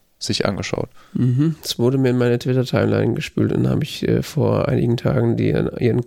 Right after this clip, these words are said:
Speaker 2: Artikel da so zu durchgelesen.
Speaker 1: Vor einigen Tagen schon, okay. Das ist vor zwei Tagen veröffentlicht.
Speaker 2: Ja, das sind doch einige Tage.
Speaker 1: <laughs> Okay. Ähm, ja, es ist ganz spannend. Ich, ich hatte,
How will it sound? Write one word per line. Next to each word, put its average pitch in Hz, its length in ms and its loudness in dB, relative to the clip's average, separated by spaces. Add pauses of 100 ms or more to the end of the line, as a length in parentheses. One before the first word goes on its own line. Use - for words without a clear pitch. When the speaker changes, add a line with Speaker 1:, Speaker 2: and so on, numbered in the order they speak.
(140)
Speaker 2:
Artikel 127 420 0
da 107 160 0
so 113 320 0
zu - 200 -8
durchgelesen. - 1120 -2
Speaker 1:
Vor - 100 0
einigen 135 360 0
Tagen 127 380 0
schon, 98 300 -8
okay. 98 380 -8
Das 98 160 -8
ist 104 100 -10
vor - 160 -2
zwei 98 200 0
Tagen 101 280 -4
veröffentlicht. - 840 -2 (280)
Speaker 2:
Ja, 113 120 2
das 113 140 0
sind 147 180 2
doch 117 160 0
einige 104 320 0
Tage. - 320 -6
Speaker 1:
<laughs> - 40 -10 (1000)
Okay. 104 320 0 (1700)
Ähm, 113 920 -2 (720)
ja, 120 300 2
es - 160 -8
ist - 160 -12
ganz 120 220 0
spannend. 123 280 0
Ich, 104 120 -4 (360)
ich - 280 -10
hatte, 104 340 -6